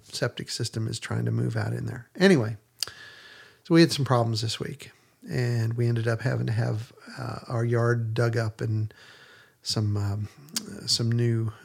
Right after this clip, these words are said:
uh, some new pipes installed out in the yard, and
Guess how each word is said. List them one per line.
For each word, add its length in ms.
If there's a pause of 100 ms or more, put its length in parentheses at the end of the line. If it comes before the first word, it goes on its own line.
(140)
uh, 200 (280)
some 240
new 160
pipes 720
installed 600
out 200
in 100
the 140
yard, 400
and 280